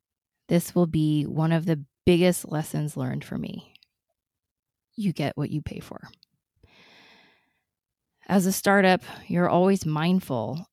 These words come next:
of budget, and it takes so much capital to start a fashion brand. So, of course, you always want the best price for the best quality. Working with a company that doesn't sign contracts to hold them accountable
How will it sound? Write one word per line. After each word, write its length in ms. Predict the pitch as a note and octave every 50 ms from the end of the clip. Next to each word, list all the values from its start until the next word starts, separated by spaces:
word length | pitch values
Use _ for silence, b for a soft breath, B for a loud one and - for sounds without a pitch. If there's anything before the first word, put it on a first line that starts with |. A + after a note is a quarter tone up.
| _ -
of 100 | D#3 D3 _
budget, 420 | _ D3 C#3 C3 - A#2+ G#2 - - _ _ _ _
and 120 | D#3 C#3+
it 140 | C#3+ C3 -
takes 300 | - - F3 E3 - -
so 240 | - - F3 E3 E3
much 340 | E3+ E3 D#3+ D#3 - - -
capital 480 | - D3+ D3 - - C#3+ D3 C#3 C#3
to 140 | - - C#3+
start 300 | C3+ - C#3 C#3 - -
a 60 | D3
fashion 420 | - _ - C#3 C#3+ - - C#3+ -
brand. 440 | - - B1+ - - - - - - _ b b b b b b
So, 160 | _ - E3+ E3+
of 140 | E3 -
course, 340 | - - F#3 F#3 F#3 - -
you 80 | F3 E3
always 400 | - - E3 E3 E3+ E3+ E3 -
want 160 | E3 D#3 D#3
the 80 | - C#3+
best 240 | D#3+ D3 - -
price 320 | - - G#3 G#3 G#3+ - -
for 140 | - - D#3
the 80 | D3+
best 240 | D3 D3+ D#3 - -
quality. 560 | - G3+ G#3 G#3 F3+ D3+ - B1+ A1+ - _ _ _ _ _ _ _ _ _ _ _ _ _ _ _ _ _ _ _ _ _ _ _ _ _ _ _
Working 380 | A3 F3+ F#3 F#3+ - G3+ G3 F#3+
with 120 | F#3 F3+
a 60 | -
company 480 | D#3+ - F3 E3+ - - E3+ E3+ E3 E3
that 320 | - D#3 D3 - - C3+
doesn't 540 | C3 D#3+ D#3 D3 C#3 D3 D3+ D3 - - -
sign 360 | - - D3+ C#3+ C#3+ C#3+ C#3+
contracts 640 | D3 - - D3+ D3+ C#3+ D#3+ - D#3 D3 C#3 - - -
to 100 | - D3+
hold 180 | D#3 D3 C#3
them 140 | D3+ C#3 D3
accountable 640 | D3 C#3 - - C#3+ D3 D#3 D3+ D#3+ E3 D#3+ F3